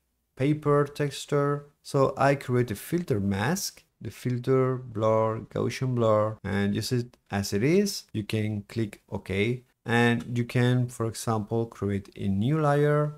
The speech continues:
fill with white, and done.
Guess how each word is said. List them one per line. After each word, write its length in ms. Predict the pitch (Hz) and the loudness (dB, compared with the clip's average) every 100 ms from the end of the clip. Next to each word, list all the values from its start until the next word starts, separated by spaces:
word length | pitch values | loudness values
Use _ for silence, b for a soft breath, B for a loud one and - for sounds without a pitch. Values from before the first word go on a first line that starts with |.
| _ - | _ -4
fill 140 | 135 | 0
with 220 | 127 113 | 2 2
white, 880 | 107 101 104 113 135 160 175 180 - _ _ _ - | 0 -4 -4 -2 0 0 -2 -4 -10 _ _ _ -4
and 500 | 123 127 131 131 131 - _ 101 | -2 0 0 -2 -6 -14 _ 0
done. 460 | 127 165 117 92 | 2 4 2 -4